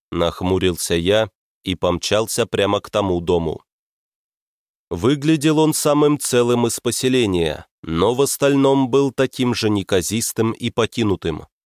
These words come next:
Почему его защищает какой-то барьер? И раз его вообще защищает барьер, то неплохо было бы воспользоваться последним для передышки.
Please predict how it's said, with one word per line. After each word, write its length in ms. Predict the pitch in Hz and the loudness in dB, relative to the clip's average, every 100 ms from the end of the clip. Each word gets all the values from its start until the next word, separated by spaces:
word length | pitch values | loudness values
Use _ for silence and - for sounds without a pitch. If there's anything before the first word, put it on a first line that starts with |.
| _ _ _ - | _ _ _ -4
Почему 420 | 87 - 104 147 | -4 0 2 2
его 240 | 156 151 | 2 2
защищает 760 | 143 147 - 147 - 143 143 - | 0 0 0 0 2 2 2 0
какой-то 520 | 147 - 104 95 98 | -2 0 -2 0 0
барьер? 520 | 113 127 131 95 - _ _ _ - | 0 0 0 -2 -4 _ _ _ -2
И 120 | 92 | 0
раз 320 | 95 98 - | 2 0 0
его 260 | 92 92 95 | -2 0 2
вообще 480 | 107 110 - 95 | 2 0 -2 -2
защищает 680 | 85 90 - 90 - 90 87 | -2 -4 -4 -4 0 0 0
барьер, 540 | 82 87 82 85 107 104 _ _ | 0 -2 0 0 0 -2 _ _
то 160 | - 90 | -2 0
неплохо 540 | 87 82 92 127 127 | 0 0 0 0 0
было 260 | 120 127 127 | 0 2 2
бы 160 | 117 127 | 2 2
воспользоваться 880 | 123 - 131 127 107 120 123 - | 0 0 0 0 -2 -2 -2 -2
последним 760 | - 127 - 107 107 95 107 107 | -4 -4 -4 -4 -4 -2 -2 -2
для 240 | 92 101 | -2 -2
передышки. 800 | 92 110 123 123 101 - 85 78 | -2 -2 -2 -2 -4 -6 -6 -8